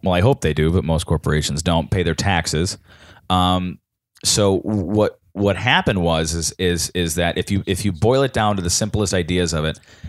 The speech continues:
is that, uh, whomever these hackers were, Sony or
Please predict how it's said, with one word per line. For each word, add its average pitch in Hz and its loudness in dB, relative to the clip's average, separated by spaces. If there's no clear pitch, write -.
is 92 0
that, 85 0
uh, 85 2
whomever 117 2
these 127 0
hackers 98 0
were, 85 0
Sony 90 -2
or - -4